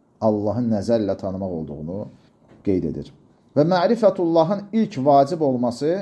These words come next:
və onun digər vaciblərin önündə gəlmə illəti onun bütün dini biliklərin təməli olmasından ötürüdür.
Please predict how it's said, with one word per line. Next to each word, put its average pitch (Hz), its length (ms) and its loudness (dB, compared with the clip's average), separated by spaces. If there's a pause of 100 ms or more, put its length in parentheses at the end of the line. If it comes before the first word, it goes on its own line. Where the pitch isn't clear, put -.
(480)
və 147 220 -4
onun 156 320 -2
digər 143 400 2
vaciblərin 120 680 2
önündə 123 340 -2
gəlmə 123 420 -2
illəti 117 520 -2 (920)
onun 151 380 0
bütün 139 380 -2
dini 143 320 2
biliklərin 135 640 0
təməli 123 320 0
olmasından 104 640 -2
ötürüdür. 62 340 -12